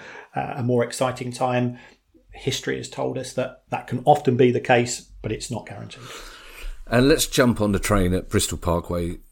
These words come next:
Speaker 2: uh, Kieran, and keep our fingers crossed it's not a cross-country train, because they are carnage for some reason. I don't know why. For some reason, you get on a cross-country train, that, that it's always litter everywhere. I,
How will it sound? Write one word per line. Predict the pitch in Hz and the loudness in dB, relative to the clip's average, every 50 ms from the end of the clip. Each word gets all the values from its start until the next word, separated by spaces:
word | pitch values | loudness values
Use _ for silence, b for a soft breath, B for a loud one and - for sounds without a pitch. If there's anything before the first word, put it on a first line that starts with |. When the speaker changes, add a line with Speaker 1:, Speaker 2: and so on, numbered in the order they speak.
| - 92 | -10 -8
Speaker 2:
uh, | 87 80 | -8 -8
Kieran, | - - 98 101 107 110 117 - | -4 -2 0 2 2 0 0 -4
and | - 87 90 90 90 87 82 90 - - | -6 -6 -6 -6 -6 -6 -8 -10 -10 -4
keep | - 101 85 | -4 -2 -2
our | 95 87 | -2 -2
fingers | 80 - 101 90 87 82 80 | -2 0 -2 0 0 -2 -4
crossed | - - 101 90 82 - - | -4 -2 -2 -2 -2 -4 -6
it's | 80 71 - | -6 -6 -4
not | 95 90 - | -4 -2 -4
a | - | -4
cross-country | - - 104 90 - - - 95 90 - - 80 | -4 -2 0 0 0 0 0 -2 -2 -2 -6 -6
train, | - - 92 87 90 95 | -4 -2 -2 -2 -2 -2
because | 92 - 80 78 - 90 82 80 92 | -4 -6 -8 -8 -6 -6 -6 -4 -2
they | 95 90 85 | -2 -2 0
are | 80 80 78 | 0 -2 -4
carnage | - - - 120 107 90 82 78 73 71 - | -6 -4 0 2 2 2 2 0 -2 -4 -8
for | - - | -10 -10
some | 76 - - 78 80 | -8 -6 -6 -4 -4
reason. | 85 92 92 101 92 | -4 -4 -2 -2 -2
I | 107 | 0
don't | 98 95 87 78 62 | 0 0 0 0 -2
know | 76 76 | -4 -2
why. | 73 80 82 82 82 82 87 B B B B B B B B B B B B B | -2 0 0 0 0 -2 -4 B B B B B B B B B B B B B
For | - 92 | -8 -4
some | - - 98 87 | 2 2 2 4
reason, | 87 92 87 80 73 90 87 | 4 4 4 2 2 0 -2
you | 90 85 | 0 2
get | 90 95 78 | 2 2 2
on | 80 | 0
a | 82 | -2
cross-country | 80 - - 95 85 - - 90 87 85 - 82 | -4 -2 -2 -2 -2 -2 -2 -2 -4 -4 -6 -6
train, | 78 - 95 87 87 85 | -4 -2 -2 0 0 -2
that, | 85 82 78 | -4 -6 -6
that | 78 76 73 - - - | -8 -10 -10 -10 -14 -18
it's | - - - - - - - - | -16 -14 -14 -16 -14 -16 -12 -2
always | - 110 123 113 87 67 58 57 - - - - | 2 6 6 6 6 4 0 -2 -6 -8 -8 -10
litter | - 87 92 101 101 - - 95 90 90 | -8 -2 0 0 0 0 0 0 2 4
everywhere. | 90 82 76 85 85 85 90 78 73 | 2 2 2 0 -2 -2 -2 -2 -4
I, | 82 85 | -6 -6